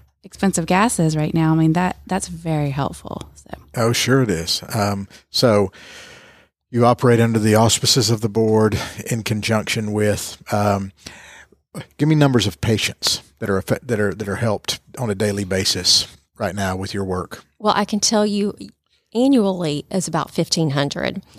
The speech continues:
Speaker 2: Really?
Speaker 3: Absolutely, yes.
Speaker 2: Wow.
Speaker 3: Yes.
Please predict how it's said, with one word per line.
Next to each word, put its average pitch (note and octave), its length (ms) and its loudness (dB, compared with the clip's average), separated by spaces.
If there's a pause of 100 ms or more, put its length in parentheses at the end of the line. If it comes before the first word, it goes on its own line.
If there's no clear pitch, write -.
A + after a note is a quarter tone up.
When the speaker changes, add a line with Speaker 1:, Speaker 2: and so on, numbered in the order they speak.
Speaker 2:
Really? B2 520 2
Speaker 3:
Absolutely, F3 560 -4
yes. - 540 -6 (160)
Speaker 2:
Wow. G#2+ 640 -2 (220)
Speaker 3:
Yes. E3 500 -4